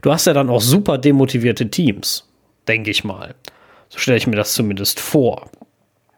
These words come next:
Ja, also da kommt dann, äh, in dem Falle diese Lifestyle-Firma um die Ecke, ja, und rotzt dann einen Prozessor raus und sch-, sagt auch noch zwischen den Zeilen, „Ja, das ist ja unser langsamster. Ja, die ordentlichen bringen wir erst noch.“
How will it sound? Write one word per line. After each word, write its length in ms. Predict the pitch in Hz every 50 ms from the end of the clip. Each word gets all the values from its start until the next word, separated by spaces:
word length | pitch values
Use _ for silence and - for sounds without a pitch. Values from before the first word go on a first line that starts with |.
| _ _ _ - 120 117
Ja, 320 | 98 95 92 101 139 147 131 - -
also 160 | - 120 117
da 120 | 113 110 110
kommt 260 | - - 165 170 -
dann, 260 | 156 135 131 127 110
äh, 240 | 85 123 120 113 104 85 - _ _ _ _ - -
in 80 | 120
dem 160 | 101 98 98 98
Falle 300 | - - 107 98 101 101
diese 260 | - 110 101 98 101
Lifestyle-Firma 760 | 98 110 120 139 - - - 110 104 - - 117 113 113 104
um 140 | 104 104 104
die 80 | 87
Ecke, 380 | 98 110 - - 156 160 165 165 - - - - - - - _ _
ja, 180 | - - 101 120
und 200 | 107 - 123 110
rotzt 360 | 104 107 113 110 - - -
dann 160 | 131 113 110
einen 100 | 113 101
Prozessor 500 | - - 117 110 - 147 160 151 151 123
raus 240 | 110 117 135 147 -
und 120 | 131 123 110 101 - - -
sch-, 220 | - - - - - -
sagt 380 | 123 123 123 139 - - -
auch 180 | - 135 135 135
noch 240 | 147 131 117 - - _ _ _ _ _ _ _ _ _ _ _ _ _ - _
zwischen 400 | - - - 165 165 165 - -
den 140 | 160 147 135
Zeilen, 360 | 127 - 156 135 139 143 131
„Ja, 120 | 120 120 127
das 200 | 127 131 131 123
ist 60 | -
ja 60 | 147
unser 240 | 131 127 123 120 117
langsamster. 840 | 117 117 123 135 139 123 120 110 110 104 - - 120 107 98 87 - - - _ - - - - - _ _ -
Ja, 200 | 110 117 143 151
die 120 | 139 131
ordentlichen 520 | 104 123 131 147 160 160 160 131 - 151
bringen 300 | 139 131 147 170 180 170
wir 140 | 160 147 127
erst 300 | 117 117 120 120 - -
noch.“ 400 | 147 127 117 104 110 110 98 -